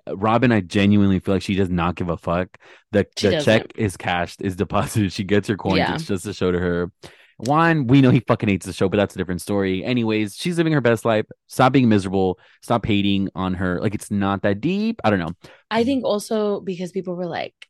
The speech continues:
Speaker 2: um, "Not Robin talking about this wedding, but we know she didn't get married on a camera." And it's like, it exactly happened, like, the way that I told you. I was like, "Watch it not, like, happen the way that we think it is, but watch it happen,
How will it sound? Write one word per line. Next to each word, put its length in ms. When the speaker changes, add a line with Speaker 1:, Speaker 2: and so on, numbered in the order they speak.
Speaker 2:
um, 400
"Not 180
Robin 260
talking 220
about 160
this 160
wedding, 260
but 140
we 100
know 160
she 140
didn't 160
get 140
married 340
on 160
a 40
camera." 420
And 120
it's 160
like, 240
it 260
exactly 520
happened, 320
like, 140
the 80
way 180
that 100
I 80
told 220
you. 80
I 60
was 120
like, 160
"Watch 400
it 100
not, 300
like, 360
happen 520
the 100
way 140
that 140
we 120
think 260
it 100
is, 220
but 140
watch 260
it 60
happen, 560